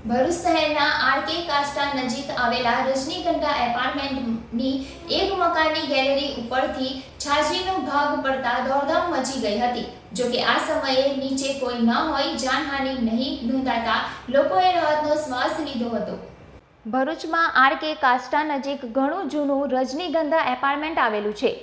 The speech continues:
આ એપાર્ટમેન્ટમાં સોળ મકાન આવેલા હોય, જેમાં લોકો વસવાટ કરી રહ્યા છે, પરંતુ આ એપાર્ટમેન્ટ જર્જરિત બન્યું હોય, લોકો અહીંયા જીવના જોખમે રહેતા હોય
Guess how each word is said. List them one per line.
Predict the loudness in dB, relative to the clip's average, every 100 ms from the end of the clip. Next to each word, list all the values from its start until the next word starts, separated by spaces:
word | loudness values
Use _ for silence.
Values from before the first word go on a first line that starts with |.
| -14 -6
આ | 0 2
એપાર્ટમેન્ટમાં | 2 0 0 -2 -2 0 0
સોળ | 0 0 2 2
મકાન | 2 0 0 0 0
આવેલા | 0 2 2 0
હોય, | 2 0 -2 -8 -12 -8
જેમાં | 0 2 2 2 2
લોકો | 0 2 2
વસવાટ | 2 0 0 0 2
કરી | 0 0
રહ્યા | 0 0 -2
છે, | -2 -4 -4 -4
પરંતુ | 0 0 0 2
આ | 4 4
એપાર્ટમેન્ટ | 4 2 2 0 0 0
જર્જરિત | 0 2 0 2 -2 -2 -4
બન્યું | -2 -2 -2 -2
હોય, | -2 -2 -4 -12 -10
લોકો | 0 0 2 2
અહીંયા | 2 0 2 0 -2 -6 -12
જીવના | -6 -4 -2 2 2
જોખમે | 2 -2 0 0 0
રહેતા | 2 2 4 2
હોય | 2 0